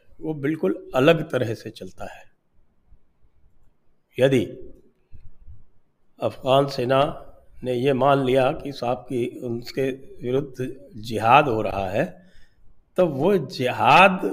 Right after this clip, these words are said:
का, अ, विरोध नहीं कर सकते। विशेषकर जब उनके जो नेता हैं,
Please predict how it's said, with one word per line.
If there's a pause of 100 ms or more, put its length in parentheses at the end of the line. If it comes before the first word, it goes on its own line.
(280)
का, (1900)
अ, (600)
विरोध
नहीं
कर
सकते। (1120)
विशेषकर (640)
जब
उनके
जो (400)
नेता
हैं,